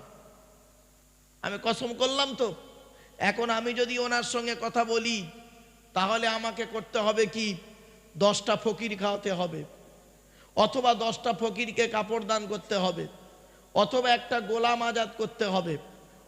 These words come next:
অথবা তিনটে রোজা রাখতে হবে, তবে কসমের কাফারা আদায় হবে। আপনারা তো অনেক কসম খেয়েছেন, কাফারা দিয়েছেন, কঠিন গোনা হবে। অনুরোধ করে বলছি, এই জন্য বললাম,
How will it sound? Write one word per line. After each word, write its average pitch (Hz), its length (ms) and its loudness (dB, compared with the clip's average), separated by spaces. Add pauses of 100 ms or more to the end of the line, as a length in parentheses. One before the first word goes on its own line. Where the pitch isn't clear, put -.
অথবা 220 380 2
তিনটে 226 400 -2
রোজা 208 340 0
রাখতে 202 280 -4
হবে, 170 320 -4 (500)
তবে 185 260 0 (100)
কসমের 202 440 -2
কাফারা 196 640 -2 (400)
আদায় 180 320 0
হবে। 151 280 -6 (600)
আপনারা 226 440 0
তো 226 160 -2
অনেক 226 340 -2
কসম 220 380 -6
খেয়েছেন, 202 440 -6 (680)
কাফারা 214 480 -4
দিয়েছেন, 247 580 0 (1040)
কঠিন 202 400 6
গোনা 185 240 4
হবে। 165 240 2 (640)
অনুরোধ 226 360 8
করে 208 280 0
বলছি, 185 460 -4 (460)
এই 269 240 6
জন্য 262 300 2
বললাম, 233 420 -2